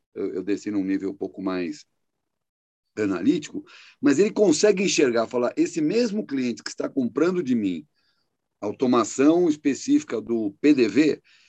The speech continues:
ele também tá comprando outro tipo de tecnologia." Isso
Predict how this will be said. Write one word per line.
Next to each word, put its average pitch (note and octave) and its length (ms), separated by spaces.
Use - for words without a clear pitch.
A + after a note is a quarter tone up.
ele C#3 100
também F#3+ 400
tá G3+ 140
comprando E3 500
outro E3 300
tipo - 200
de D#3+ 120
tecnologia." F#3+ 800
Isso D#3 420